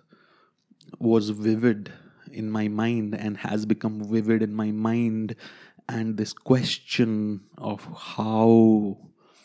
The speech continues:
to know what the truth is, th-, this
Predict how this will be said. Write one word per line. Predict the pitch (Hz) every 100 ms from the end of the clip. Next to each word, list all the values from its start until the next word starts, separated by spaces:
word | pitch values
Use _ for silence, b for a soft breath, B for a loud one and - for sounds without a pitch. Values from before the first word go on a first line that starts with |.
| b _ _ _ -
to | 113
know | 110 113
what | 127 139 113 107 107 -
the | 104
truth | - 127 127 110
is, | 104 98 - -
th-, | 123 104 110 107
this | 110 104